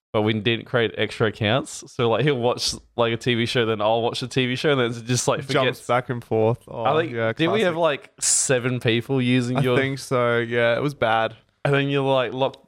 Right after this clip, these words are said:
Speaker 1: like, you made it all accounts, so, like, "Oh, Harrison, I'll go click." And then
Speaker 2: Yeah.
Speaker 1: I think people got stoned and still used your account, so they didn't s-,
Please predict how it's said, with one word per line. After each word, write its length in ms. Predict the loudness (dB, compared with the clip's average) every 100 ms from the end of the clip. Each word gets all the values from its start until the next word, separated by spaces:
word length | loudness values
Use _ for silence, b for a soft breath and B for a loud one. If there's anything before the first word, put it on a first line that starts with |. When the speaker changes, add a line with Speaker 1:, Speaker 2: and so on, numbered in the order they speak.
| _ 2
Speaker 1:
like, 180 | 2 0
you 120 | -2
made 180 | 0 2
it 80 |
all 260 | 2 2 0
accounts, 360 | 0 0 0 0
so, 160 | 0
like, 120 | 2 2
"Oh, 120 | 0
Harrison, 420 | 0 -2 -2 2
I'll 200 | 2 2
go 160 | 0 0
click." 160 | 0 -2
And 160 | 0
then 100 | 0
Speaker 2:
Yeah. 120 | 2
Speaker 1:
I 40 | 2
think 260 | 0 -4 -2
people 320 | -2 0 0
got 260 | 0 -2
stoned 520 | -2 -2 2 2 2 0
and 100 | -2
still 260 | 0 2
used 340 | 2 2 0 0
your 120 | 0
account, 420 | 0 0 0 -2
so 140 | 0
they 80 | 0
didn't 220 | 2 -2 -2
s-, 240 | -2 -4